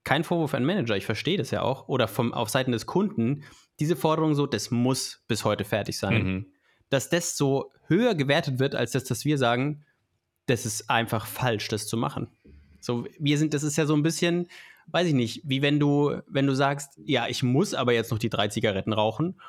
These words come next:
Speaker 1: und der Arzt sagt, „Ja, wenn Sie die drei rauchen, dann sterben Sie in der Woche.“
Speaker 2: <laughs>
Speaker 1: So. Und du sagst aber, „Ja, es muss aber sein.“ Dann sagst du, „Ja, okay, mein Gott,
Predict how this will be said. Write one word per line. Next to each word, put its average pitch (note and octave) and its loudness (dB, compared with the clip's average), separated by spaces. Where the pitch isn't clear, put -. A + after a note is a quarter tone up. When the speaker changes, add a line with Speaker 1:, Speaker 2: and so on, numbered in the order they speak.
Speaker 1:
und C3 0
der A2+ 2
Arzt A#2 0
sagt, D3 0
„Ja, A2+ 2
wenn A2 2
Sie G#2+ 0
die G#2 -2
drei G2+ 2
rauchen, G2+ 2
dann G#2+ 2
sterben C#3 -2
Sie G2 -2
in B2+ 0
der A2 2
Woche.“ G#2 4
Speaker 2:
<laughs> - 0
Speaker 1:
So. C#3+ 4
Und C#3+ 2
du D3+ 6
sagst D3 2
aber, D3 2
„Ja, C#3 -2
es - -4
muss D3 2
aber E3 2
sein.“ G3 2
Dann C3 4
sagst B2+ 0
du, C#3 4
„Ja, B2+ 0
okay, D3 -2
mein B2 0
Gott, - -4